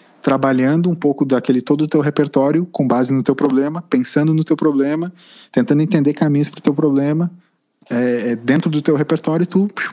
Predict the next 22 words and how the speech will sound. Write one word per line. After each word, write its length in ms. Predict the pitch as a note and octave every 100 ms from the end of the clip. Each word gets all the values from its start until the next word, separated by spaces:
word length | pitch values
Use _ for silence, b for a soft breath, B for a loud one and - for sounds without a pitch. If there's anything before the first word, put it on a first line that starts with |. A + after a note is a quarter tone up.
| -
conectou 340 | E3 E3+ -
coisas. 460 | F3 E3+ B2+ - - _ _ b b b b
Então, 280 | A#2+ C3 C#3+ - B B B B B
é, 320 | - A#2 A#2 - - -
não, 240 | A#2 G#2+
o 60 | G2
qu-, 180 | - A#2
o 40 |
quarto 300 | - B2 -
não 120 | C3
é 20 |
insights, 400 | C3 - B2 -
Toby, 220 | - G#2 G2
desculpa. 400 | - A2+ - - _ _ _
Vai 160 | G#2 F#2+
vir 140 | G#2+
o 40 | A#2+
quarto 320 | B2+ B2+ C#3
aí, 140 | G#2+ - _ _ _ _ _ -
tá? 240 | - G3+ - B B B B B B _ _ _ B B B _ _ -
Terceira 420 | G#2+ - C3 D#3
conexão, 580 | E3+ E3 E3 E3+ C3